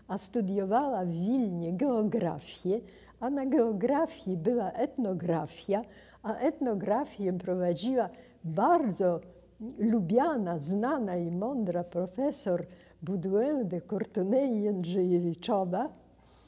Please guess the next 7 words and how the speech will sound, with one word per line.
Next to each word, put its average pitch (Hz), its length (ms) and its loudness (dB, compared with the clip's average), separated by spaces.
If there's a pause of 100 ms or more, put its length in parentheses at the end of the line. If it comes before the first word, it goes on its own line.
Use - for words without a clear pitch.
(960)
y, 196 640 0 (520)
która 320 340 2 (100)
umiała 302 800 2 (1000)
jeszcze 240 460 4
podbudować 190 1000 0
te 214 180 4
zainteresowania. 254 1200 0